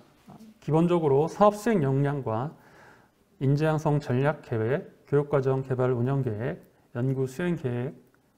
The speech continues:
그다음에 성과 관리 확산 방안, 기대 효과 등을 담고 있습니다. 아, 기본적으로 본 사업은 대학의 학과 교과 과정 개편과 관련돼 있기 때문에 대학의 지원이 필요한 사항입니다.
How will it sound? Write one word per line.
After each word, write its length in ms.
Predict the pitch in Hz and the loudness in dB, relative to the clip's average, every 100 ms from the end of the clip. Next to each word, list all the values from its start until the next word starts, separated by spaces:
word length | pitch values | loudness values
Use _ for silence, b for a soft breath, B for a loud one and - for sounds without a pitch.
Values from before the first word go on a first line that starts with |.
| _ | _
그다음에 240 | - 113 | -14 -12
성과 260 | 113 175 180 | -6 -4 -2
관리 180 | 151 135 | -2 -4
확산 360 | 160 - 165 | -6 -6 -6
방안, 400 | 147 120 107 131 - | -4 -6 -6 -10 -12
기대 180 | - 139 | -4 0
효과 280 | 139 139 131 | 0 0 -4
등을 220 | 120 127 | -4 -6
담고 300 | - 123 127 | -6 -4 -4
있습니다. 480 | 120 117 110 107 110 b b b b b b - | -4 -8 -8 -10 -14 b b b b b b -16
아, 200 | 117 113 | -14 -6
기본적으로 680 | 135 151 160 156 156 131 131 | 0 0 0 -2 0 0 0
본 180 | 139 151 | 0 2
사업은 460 | 160 139 156 147 | 2 0 -2 -4
대학의 560 | - 135 143 139 127 123 b b _ | 2 4 4 2 0 -4 b b _
학과 380 | - - 185 180 - - _ - | -8 2 2 0 -12 -20 _ -4
교과 240 | 143 180 | 0 2
과정 220 | 165 147 | 2 0
개편과 360 | 135 139 147 143 | -2 -2 -2 -2
관련돼 340 | 131 127 135 127 | -2 -4 -2 -4
있기 200 | 131 - | -6 -10
때문에 280 | 123 143 | -8 -8
대학의 500 | 147 139 139 127 117 | -2 0 0 0 -4
지원이 320 | 117 135 123 120 | -4 -2 -2 -4
필요한 320 | 165 165 156 | -6 -4 -4
사항입니다. 680 | 151 147 156 113 110 104 | -6 -6 -4 -4 -2 -8